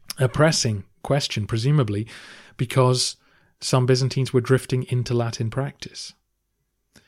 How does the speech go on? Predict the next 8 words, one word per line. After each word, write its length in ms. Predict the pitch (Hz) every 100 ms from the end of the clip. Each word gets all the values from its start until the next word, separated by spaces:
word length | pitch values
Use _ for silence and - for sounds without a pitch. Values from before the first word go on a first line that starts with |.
| _ _ _ _ _ _ _ _ _ -
Taken 300 | 165 180 156
as 140 | 139
a 60 | 123
whole, 460 | - 165 104 104 123 - _ _ _
um, 300 | 131 110 110 110
these 300 | 113 117 104
long 260 | 110 147 135
lists 580 | 123 117 - - -